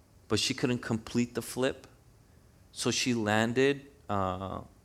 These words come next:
on the water on her side, and the cliff was about forty-five feet high, and so she landed right on her side into the water, and then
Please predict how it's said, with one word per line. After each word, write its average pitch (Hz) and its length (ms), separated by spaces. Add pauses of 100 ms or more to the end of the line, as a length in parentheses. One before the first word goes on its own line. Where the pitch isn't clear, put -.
(200)
on 113 160
the 107 80
water 104 380
on 107 220
her 95 100
side, 113 580 (400)
and 104 80
the 107 60
cliff 113 320
was 104 260
about 101 280
forty-five 104 600
feet 101 220
high, 104 400 (1040)
and 101 100
so 107 140
she 110 160
landed 101 300
right 107 280
on 107 120
her 104 100
side 92 480
into 107 300
the 95 80
water, 90 340
and 92 240
then 95 260